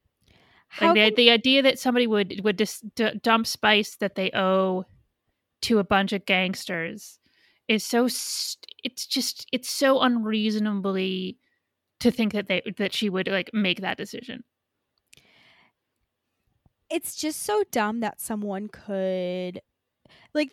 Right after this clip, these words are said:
Speaker 1: this is not a logical thought that someone could think, you know, 'cause of course she was just sit-, sitting there being like, "Nothing's happening to my ship. Nothing's happening to your ship." Wouldn't you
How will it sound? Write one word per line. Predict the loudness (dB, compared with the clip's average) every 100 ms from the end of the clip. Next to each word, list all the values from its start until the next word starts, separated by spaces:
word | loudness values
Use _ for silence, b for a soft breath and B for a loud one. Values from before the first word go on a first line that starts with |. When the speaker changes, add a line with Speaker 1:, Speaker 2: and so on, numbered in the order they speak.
| -2
Speaker 1:
this | -2 -2
is | -8 -6
not | 0 2 4
a |
logical | 4 4 2 -2 -6 -8
thought | -2 -2 -2
that | -6 -6
someone | -6 -4 -6
could | -8 -12 -10
think, | -12 -14 _ _ _
you | 4
know, | 6 6
'cause | 6 -6 -8 -10
of | 0
course | 0 2
she | 2
was | 2
just | 2 -2
sit-, | 0 0 -2 0
sitting | 4 4 4
there | 2 0
being | -4
like, | -6 -8
"Nothing's | -10 -8 -8
happening | -6 -6 -6
to | -6
my | -8
ship. | -6 -8 _
Nothing's | -8 -8 -10 -6
happening | -6 -6 -10
to | -8
your | -10
ship." | -6 -8 -8 _ B -6
Wouldn't | -2 0
you | 2